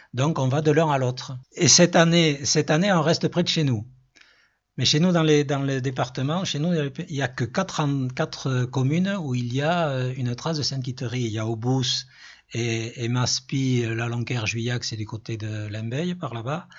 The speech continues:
Il y a Usan à côté d'Arzac, et chez nous. Et alors, comme on ne peut pas repasser toujours au même endroit, euh, cette année, on a décidé depuis, euh, il y a deux ans déjà, d'aller d'un sanctuaire à l'autre.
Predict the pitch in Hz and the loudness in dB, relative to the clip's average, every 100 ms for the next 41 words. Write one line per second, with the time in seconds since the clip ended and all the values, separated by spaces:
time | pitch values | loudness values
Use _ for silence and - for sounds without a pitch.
0 | - - 107 110 117 117 123 110 98 110 | -20 -8 -2 2 2 2 2 0 -6 -8
1 | 117 101 92 113 185 185 - - - _ | -8 -6 -4 0 -2 -2 -16 -20 -20 _
2 | _ 151 123 131 110 90 - _ _ - | _ -2 0 2 0 -2 -8 _ _ -20
3 | - - - _ - _ - 131 143 151 | -20 -20 -20 _ -20 _ -2 2 4 2
4 | - - 151 151 147 147 151 143 143 139 | -2 -4 2 4 4 4 4 4 4 4
5 | 156 131 147 160 127 127 120 120 113 120 | 4 4 6 6 4 2 0 -2 0 4
6 | 147 180 - _ _ _ _ _ _ _ | 4 4 -4 _ _ _ _ _ _ _
7 | _ - 127 127 123 117 117 113 - 131 | _ -4 0 0 0 -2 -4 -2 0 2
8 | 139 143 175 202 214 143 143 143 143 135 | 2 4 2 2 -2 -2 0 2 0 0
9 | 139 - 147 143 156 131 139 127 120 117 | 0 0 0 0 0 -2 -4 -2 -2 -4
10 | 113 107 104 104 107 104 110 131 139 120 | -6 -6 -10 -10 -10 -8 -6 -6 -6 -4
11 | 131 151 - _ - - - - _ 131 | -4 -6 -12 _ -20 -20 -20 -20 _ -2
12 | 127 151 151 143 127 139 127 143 120 120 | 2 4 4 2 2 0 2 2 2 0
13 | 104 - | -2 -6